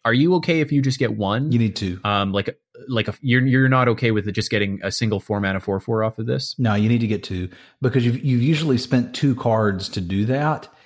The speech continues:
Speaker 2: even if the life gain was incidental off some life gain creatures or something like that. So, like, a four mana four four flyer, if you could guarantee that you were repeatedly getting that, it'd be a rare and it'd be great,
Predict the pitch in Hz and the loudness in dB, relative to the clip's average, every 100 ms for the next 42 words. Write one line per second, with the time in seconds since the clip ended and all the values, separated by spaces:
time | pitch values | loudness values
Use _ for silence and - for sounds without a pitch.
0 | _ - 165 160 127 135 113 117 117 117 | _ 0 2 2 2 2 4 2 2 2
1 | 107 101 107 104 98 98 92 87 82 101 | 4 2 0 0 0 0 0 -2 -2 -2
2 | 92 90 - 104 92 - 95 113 113 113 | 0 -2 -4 -4 -4 -4 -4 -2 -2 -2
3 | 110 113 113 113 127 127 135 - - _ | 0 0 0 0 2 2 0 -4 -20 _
4 | - 135 117 - 120 135 165 147 131 113 | -2 2 2 2 -2 2 2 4 2 2
5 | 131 - 113 - 98 98 113 135 113 120 | 0 2 -2 0 0 2 0 0 0 -2
6 | 110 107 104 110 113 107 110 110 117 120 | 0 -2 2 2 4 2 2 2 2 2
7 | 107 95 101 98 - 110 104 101 87 95 | 0 0 0 0 0 0 0 0 0 0
8 | 110 143 170 123 98 98 90 92 123 147 | 0 0 0 0 0 0 0 0 0 0
9 | 101 92 104 139 85 - | -2 0 2 2 0 -6